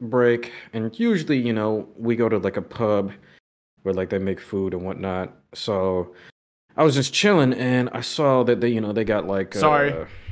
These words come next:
Speaker 2: Sorry to cut you off. Fuck this.
Speaker 1: Yeah,
Speaker 2: I'm putting the
Speaker 1: yeah.
Speaker 2: mic down. I can't hold this shit.
Speaker 1: Yeah.
Speaker 2: Anyways,
Speaker 1: Boom
Speaker 2: continue.
Speaker 1: arm, arm is trash. But, um, yeah, I, uh, they, I saw them. They got, like, a, uh, cocktail or whatever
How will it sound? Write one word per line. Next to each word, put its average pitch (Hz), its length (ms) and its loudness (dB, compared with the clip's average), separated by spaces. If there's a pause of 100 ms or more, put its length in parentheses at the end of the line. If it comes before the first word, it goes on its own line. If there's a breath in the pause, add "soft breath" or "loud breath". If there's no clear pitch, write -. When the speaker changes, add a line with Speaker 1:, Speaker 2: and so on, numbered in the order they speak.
(120)
Speaker 2:
Sorry 143 300 -2
to 139 80 -4
cut 139 160 -2
you 139 100 -2
off. 147 220 -2
Fuck 147 160 2
this. 101 240 4
Speaker 1:
Yeah, - 20 2
Speaker 2:
I'm 135 120 0
putting 127 160 -2
the 120 80 -6
Speaker 1:
yeah. 120 140 2
Speaker 2:
mic 90 60 -4
down. 120 220 -6
I 131 60 -6
can't 117 180 -8
hold 113 160 -6
this 113 140 -12
shit. 117 160 -4
Speaker 1:
Yeah. 92 360 4
Speaker 2:
Anyways, 143 360 -4
Speaker 1:
Boom 113 160 4
Speaker 2:
continue. 107 160 4
Speaker 1:
arm, 104 260 2
arm 95 340 -2
is 87 160 -10
trash. 90 540 -4
But, 107 320 2
um, 110 500 2 (460 loud breath)
yeah, 113 360 4
I, 120 480 4
uh, 110 480 4 (340)
they, 120 180 4
I 120 60 2
saw 143 240 2
them. 131 180 2
They 127 100 2
got, 123 220 0
like, 110 220 0
a, 101 480 0
uh, - 40 -6
cocktail 113 600 -4
or 92 100 -2
whatever 90 480 -4